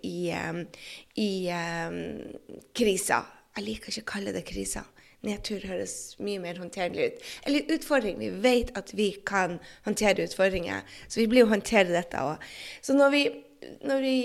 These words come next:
hadde dette intervjuet, så var det vel første uka vi så aldeles ikke hvor det her ble å bære. Og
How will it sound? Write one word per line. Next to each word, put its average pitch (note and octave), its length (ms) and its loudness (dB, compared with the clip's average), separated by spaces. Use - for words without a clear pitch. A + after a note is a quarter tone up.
hadde C4 240 0
dette A3+ 240 0
intervjuet, F#3 640 -2
så G3 480 -2
var A3 260 6
det G3 80 -4
vel F3+ 160 0
første - 480 -4
uka G3+ 400 -6
vi F#3+ 80 -6
så - 320 -4
aldeles C4+ 1040 2
ikke G3+ 300 0
hvor G3+ 180 2
det G#3 80 0
her F3+ 240 4
ble F3+ 240 2
å E3+ 80 2
bære. F3 380 4
Og G3+ 40 6